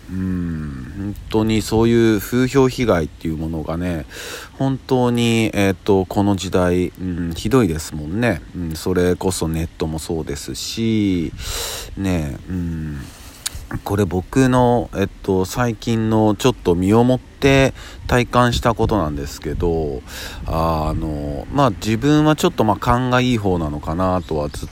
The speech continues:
と思って生きてたんですけど、なんかね、えっと、いろいろこうネットとかエスエヌエスとか見てた時に、なんか、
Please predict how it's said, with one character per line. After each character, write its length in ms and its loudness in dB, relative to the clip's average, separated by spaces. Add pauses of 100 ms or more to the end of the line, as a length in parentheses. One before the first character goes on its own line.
と 120 4
思 200 4
っ 40 0
て 220 -6
生 80 -2
き 160 -2
て 100 0
た 200 -4
ん 100 -8
で 100 -8
す 200 -8
け 140 -6
ど、 420 0 (440)
な 140 2
ん 60 -2
か 160 2
ね、 240 0
え 60 0
っ 40 -6 (140)
と、 420 2
い 140 -2
ろ 100 6
い 60 4
ろ 40 -2
こ 180 2
う 20 4
ネ 140 2
ッ 140 -2
ト 140 2
と 140 0
か 160 -2
エ 40 -4
ス 140 -4
エ 60 0
ヌ 100 -2
エ 60 -2
ス 80 -12
と 80 -10
か 100 -10
見 140 -4
て 100 2
た 140 -8
時 300 -12
に、 520 -6 (420)
な 100 -6
ん 60 -4
か、 400 -8